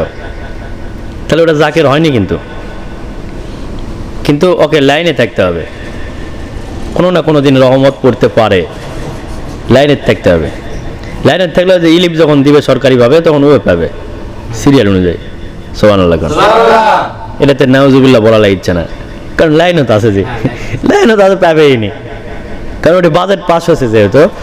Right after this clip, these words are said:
সে তো পাওয়া যাবেই। তো কাজেই আমরা আত্মাশুদ্ধির অনুষ্ঠানে আমরা অংশগ্রহণ করে থাকি, তাহলে লাইন ধরে থাকলাম, একদিন না একদিন সেই, সেই জায়গাতে আমরা রহমত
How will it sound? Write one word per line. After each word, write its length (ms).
সে 120
তো 100
পাওয়া 280
যাবেই। 340
তো 120
কাজেই 300
আমরা 460
আত্মাশুদ্ধির 640
অনুষ্ঠানে 540
আমরা 400
অংশগ্রহণ 560
করে 180
থাকি, 480
তাহলে 340
লাইন 340
ধরে 140
থাকলাম, 480
একদিন 300
না 180
একদিন 400
সেই, 460
সেই 180
জায়গাতে 440
আমরা 220
রহমত 360